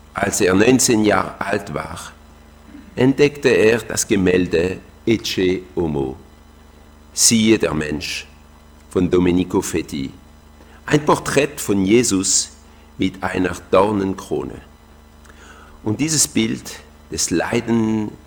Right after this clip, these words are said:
des leidenden Christus bewegte ihn zutiefst. Am unteren Rand des Bildes hatte der Künstler die Worte geschrieben, die Jesus an jeden von uns hätte richten können.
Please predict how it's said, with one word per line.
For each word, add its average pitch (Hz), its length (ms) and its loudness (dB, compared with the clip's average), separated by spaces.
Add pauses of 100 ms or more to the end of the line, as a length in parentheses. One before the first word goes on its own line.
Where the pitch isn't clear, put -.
(400)
des 98 480 2
leidenden 107 680 2
Christus - 640 -4
bewegte 87 560 -2
ihn 90 360 -2
zutiefst. - 680 -12 (1500)
Am 90 180 -2
unteren 131 420 2
Rand 90 520 -6
des 85 180 -8
Bildes 82 640 -6 (400)
hatte - 300 -6
der 98 140 -4
Künstler 98 540 -4
die 95 160 -8
Worte 87 320 -4
geschrieben, 76 680 -8 (540)
die 90 80 -10
Jesus 98 800 0
an 90 180 -4
jeden 110 440 4
von 92 200 -4
uns 98 360 -2
hätte 90 320 -2
richten 78 640 -6 (200)
können. 64 420 -8